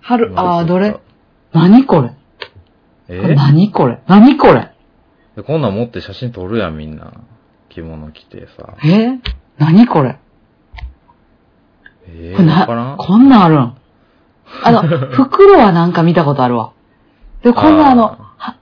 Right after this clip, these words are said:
Speaker 1: ハンコの、ハンコやん。
Speaker 2: ハンコ？
Speaker 1: ハンコやん。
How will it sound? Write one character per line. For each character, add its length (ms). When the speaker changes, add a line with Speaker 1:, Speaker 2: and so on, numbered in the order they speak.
Speaker 1:
ハ 220
ン 200
コ 160
の、 420
ハ 220
ン 160
コ 100
や 140
ん。 20
Speaker 2:
ハ 100
ン 120
コ？ 100
Speaker 1:
ハ 180
ン 120
コ 120
や 60
ん。 40